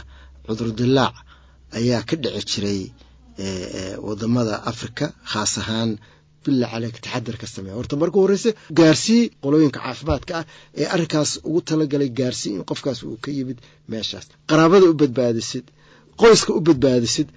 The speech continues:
waa khasab qofkaas in la geeyo rugta caafimaadka oo daryeel loo bilaabo. Haddii aad qarsatid, Soomaalida waxaa tiraa waxaad qarsataa waa ku qurunsadaan. Waxaadan ogaataa adigan inuu kugu dhacayo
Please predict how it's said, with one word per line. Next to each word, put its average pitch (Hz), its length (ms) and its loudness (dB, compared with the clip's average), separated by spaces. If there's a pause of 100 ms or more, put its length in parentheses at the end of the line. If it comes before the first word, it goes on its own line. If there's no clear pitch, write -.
(260)
waa 127 180 0
khasab 180 380 0
qofkaas 156 440 -4
in 156 120 0
la 143 60 2
geeyo 139 300 0 (120)
rugta - 300 -8
caafimaadka 107 600 -12 (560)
oo 143 120 -2
daryeel 131 380 4
loo 113 120 2
bilaabo. 101 400 -10 (180)
Haddii 226 520 4 (160)
aad 180 220 4
qarsatid, 147 560 0
Soomaalida 151 380 2
waxaa 147 160 -2
tiraa 147 180 2
waxaad 147 220 -2
qarsataa 120 520 -6 (260)
waa 165 180 4
ku 147 140 -8
qurunsadaan. 113 500 -4 (220)
Waxaadan 208 380 6
ogaataa 131 480 4 (360)
adigan 175 320 6
inuu 160 160 2
kugu 147 240 -8
dhacayo 170 400 -2